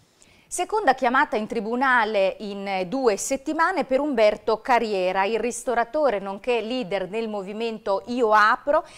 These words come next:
è tornato davanti al giudice ieri per l'inizio del processo che lo vede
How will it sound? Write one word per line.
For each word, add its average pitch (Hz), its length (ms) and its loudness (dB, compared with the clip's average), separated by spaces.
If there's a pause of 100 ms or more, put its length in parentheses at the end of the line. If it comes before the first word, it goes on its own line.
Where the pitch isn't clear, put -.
(120)
è 320 100 2
tornato 285 460 2
davanti 269 340 2
al 262 140 0
giudice 233 540 -2
ieri 190 600 0
per - 200 0
l'inizio 320 420 -4
del 208 160 -4
processo 269 640 -6
che 247 160 -4
lo 247 100 2
vede 190 400 0